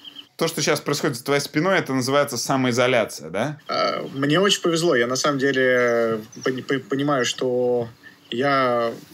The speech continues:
Speaker 2: как будто специально готовился для
Speaker 1: Мгм.
Speaker 2: <laughs> того, что сейчас происходит. Вот. У меня еще повезло еще сильнее. У меня тут застряли тесть с тещей.
Speaker 1: Повезло ли?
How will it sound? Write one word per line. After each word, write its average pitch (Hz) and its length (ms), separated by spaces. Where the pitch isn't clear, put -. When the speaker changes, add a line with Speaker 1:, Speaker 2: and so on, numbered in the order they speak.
Speaker 2:
как 131 180
будто 156 220
специально 156 500
готовился 139 640
для 120 220
Speaker 1:
Мгм. - 100
Speaker 2:
<laughs> - 260
того, 135 180
что 131 160
сейчас 131 200
происходит. 131 560
Вот. 123 180
У 123 40
меня 135 140
еще 165 280
повезло 143 360
еще 143 220
сильнее. 143 460
У - 20
меня 123 200
тут 143 160
застряли 131 460
тесть - 300
с - 120
тещей. - 400
Speaker 1:
Повезло 139 540
ли? 110 200